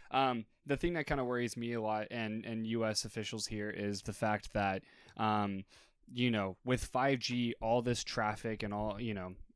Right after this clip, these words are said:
our telecommunications runs through this network, right? And since this network, Huawei has had a history of working with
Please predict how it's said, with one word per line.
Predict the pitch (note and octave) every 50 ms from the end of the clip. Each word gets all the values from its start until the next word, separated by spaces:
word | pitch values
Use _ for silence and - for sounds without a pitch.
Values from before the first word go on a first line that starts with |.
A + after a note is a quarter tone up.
| _ _ _ _ _ _
our | - A2
telecommunications | - - B2+ B2+ A#2+ - - B2+ A#2 A#2 - A#2 A2+ G#2 - A#2 A2 G2+ G#2 F#2+ G2
runs | G#2 G#2+ G#2+ G#2+ G#2+ G#2 -
through | - - A2 G#2 G#2 G2+ G2 F#2+ F#2+ G2 - _ _ _ _ _ _ _ - - - - G#2+ G#2
this | G#2 A2+ G#2 - -
network, | A2+ G#2+ G#2 G#2 - G2+ F#2+ - - - -
right? | - A2 A2 A2 A2 - - - - -
And | - A#2 A2+ G#2+
since | - B2+ B2 A#2
this | - B2+ A2+ -
network, | C3+ C#3+ C3+ C3 C3 A#2+ A2 -
Huawei | A#2+ A#2+ A#2+ A#2 A2+ A2+ G#2+ G2+
has | A2+ G#2+ -
had | B2 A#2 A2
a |
history | G#2 - - B2+ B2+ - - - A#2 A2
of | G2+ G2+
working | A2 A2 G#2 - A2+ G#2+ G#2
with | G#2+ G#2 G2+ G2+